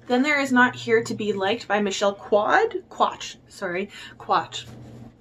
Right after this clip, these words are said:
This is one that's probably not going to be for me, but that's fine. Not every book is for me. It looks like a fun contemporary Y A book, and I like that we're moving into the, they're hiring illustrators to, like, just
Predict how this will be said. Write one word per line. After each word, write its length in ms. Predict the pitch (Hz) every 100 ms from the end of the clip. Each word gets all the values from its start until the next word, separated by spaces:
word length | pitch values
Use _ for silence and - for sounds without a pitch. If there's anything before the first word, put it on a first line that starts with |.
| _ -
This 160 | 302 294
is 120 | 294
one 180 | 269 247
that's 140 | 226
probably 300 | - 233 226
not 200 | 240 247
going 160 | 247 240
to 80 |
be 140 | - 240
for 400 | - - 220 208
me, 260 | 202 202
but 140 | 226 202
that's 240 | 202 -
fine. 280 | - 226 190
Not 140 | 180
every 180 | 180 196
book 240 | 190 185 -
is 180 | 196
for 220 | - - 175
me. 200 | 160 - - - -
It 140 | 214
looks 280 | 208 233 -
like 100 | 196
a 60 | 175
fun 380 | - 208 214 214 -
contemporary 680 | 196 196 202 196 190 185 175
Y 280 | 185 180
A 140 | 180 180
book, 320 | 208 240 247 - - -
and 220 | 185 180 170
I 60 |
like 360 | 190 190 214 -
that 300 | 185 175 - - - - - _ - - -
we're 140 | 254
moving 380 | 247 240 226 226
into 200 | 208 208
the, 300 | 202 185 - -
they're 120 | 190
hiring 800 | - 185 185 208 202 170 135 - - - - - -
illustrators 840 | 196 190 196 165 - - - - -
to, 160 | -
like, 200 | 170 170
just 220 | - -